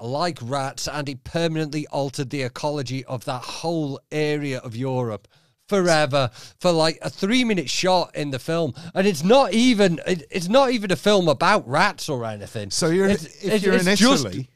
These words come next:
Speaker 1: yeah.
Speaker 2: <laughs> if you're in Italy and you see a particularly sinister-looking rat,
Speaker 1: Yeah.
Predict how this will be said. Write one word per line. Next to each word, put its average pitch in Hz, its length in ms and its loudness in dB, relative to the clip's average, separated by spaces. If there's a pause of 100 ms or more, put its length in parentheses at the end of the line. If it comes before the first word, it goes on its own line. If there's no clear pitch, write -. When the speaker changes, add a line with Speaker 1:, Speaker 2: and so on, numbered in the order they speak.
(120)
Speaker 1:
yeah. 175 340 0
Speaker 2:
<laughs> - 40 -20
if 202 180 -6
you're 180 80 -2
in 170 120 -2
Italy 127 420 -4 (240)
and 135 160 -4
you 135 80 -2
see 151 240 -2
a 143 40 0
particularly 143 840 -4
sinister-looking 127 1120 -4
rat, 107 500 -8
Speaker 1:
Yeah. 110 280 -8